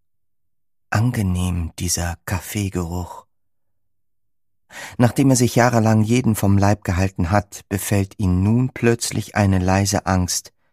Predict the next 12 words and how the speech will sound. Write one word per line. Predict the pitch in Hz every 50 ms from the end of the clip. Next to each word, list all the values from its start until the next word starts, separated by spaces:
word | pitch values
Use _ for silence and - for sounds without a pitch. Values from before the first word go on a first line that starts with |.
| _ _ _ _ _
vor | - 98 85
dem | - 85 87 85
Alleinsein. | 87 82 85 90 101 113 117 110 104 - - - - - - _ _ _ _ _ _ _ _ - _ _
Angst, | - 95 95 98 98 98 - - - - - _ - - - -
nichts | - 101 98 - - - - - -
zu | - 92 80
hören, | 85 107 120 120 104 90 82 78 76 - - - - - _ _ _ -
nichts | 101 98 92 - - - - -
zu | - 107 90
spüren, | - - - - 123 127 127 120 107 95 85 82 85 85
nichts | 92 95 92 - - - - - - -
mitzubekommen. | 104 117 147 - - - - 101 - - - - _ - - - -